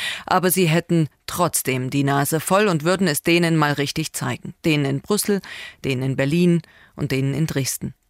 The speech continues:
Eben denen, denen sie nicht mehr abnehmen, dass sie es ernst meinen mit ihnen. Denen, denen sie nicht vergeben, dass sie sich immer noch wie Bürger zweiter Klasse im geeinten Deutschland fühlen.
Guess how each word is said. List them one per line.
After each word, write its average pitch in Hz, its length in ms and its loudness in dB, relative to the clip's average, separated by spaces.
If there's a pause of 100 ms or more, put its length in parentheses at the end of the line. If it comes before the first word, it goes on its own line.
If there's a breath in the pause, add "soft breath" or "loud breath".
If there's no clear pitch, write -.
(120)
Eben 160 220 2
denen, 175 380 4 (340 loud breath)
denen 170 300 4
sie 165 160 2
nicht 170 260 0
mehr 202 160 2
abnehmen, 135 640 -2
dass 139 160 -4
sie 151 140 0
es 143 100 0
ernst 151 460 0
meinen 139 400 -2
mit 143 120 -4
ihnen. 135 360 -4 (500 loud breath)
Denen, 247 360 4
denen 220 300 4
sie 202 180 2
nicht 202 280 2
vergeben, 170 580 -2 (180)
dass 143 140 -2
sie 147 120 -2
sich 147 260 -2
immer 185 220 4
noch 160 240 0
wie 170 100 2
Bürger 151 420 2
zweiter 151 440 -2
Klasse 160 400 -2
im 135 180 -2
geeinten 139 480 -2
Deutschland 139 500 -2
fühlen. 139 380 0